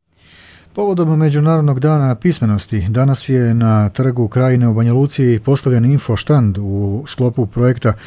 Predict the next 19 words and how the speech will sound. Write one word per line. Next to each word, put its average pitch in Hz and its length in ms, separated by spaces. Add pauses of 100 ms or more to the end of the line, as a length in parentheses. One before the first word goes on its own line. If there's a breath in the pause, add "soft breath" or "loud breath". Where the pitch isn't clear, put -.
(240 loud breath)
Heroji 123 380
svakodnevice, 107 720 (200)
na 110 260
kojem 113 420
su 113 120
se 104 160
građani 131 380 (380 loud breath)
koji 160 200
nisu 175 280
završili 117 440
osnovnu 139 280
školu 143 320
mogli 143 260
informisati 135 680
o 113 320
naknadnom 117 720
sticanju 107 500
obrazovanja. 95 480 (500 loud breath)
Infoštand 147 760